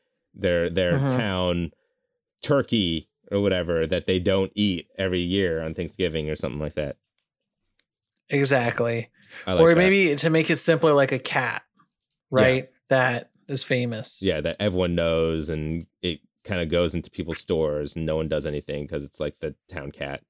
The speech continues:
Speaker 2: So
Speaker 1: Um,
Speaker 2: are you seeing this? I'm seeing this, like, as a three D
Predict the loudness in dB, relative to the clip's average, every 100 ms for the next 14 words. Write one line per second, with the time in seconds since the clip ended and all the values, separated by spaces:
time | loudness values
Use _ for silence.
0 | _ _ _ _ _ _ _ _ -6 -2
1 | 0 2 2 2 2 2 2 4 4 4
2 | 2 0 -2 0 2 2 2 2 4 2
3 | 0 0 -2 0 -2 -2 -2 -2 -4